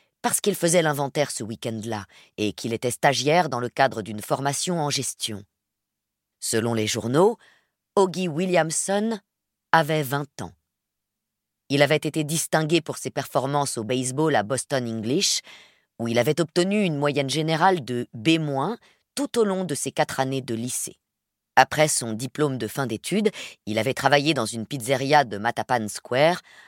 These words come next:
avant d'être accepté dans cette formation en gestion chez Zer. Mary Pat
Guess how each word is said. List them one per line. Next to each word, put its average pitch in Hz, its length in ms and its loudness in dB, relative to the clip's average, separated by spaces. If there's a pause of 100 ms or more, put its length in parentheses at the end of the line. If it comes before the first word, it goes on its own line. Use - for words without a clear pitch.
avant 160 260 4
d'être 151 240 -2
accepté 147 460 -2
dans 101 100 -8
cette - 220 -8
formation 120 560 -4
en 107 100 -2
gestion 170 560 -4
chez - 180 -2
Zer. 104 520 -6 (1160)
Mary 185 220 4
Pat - 380 0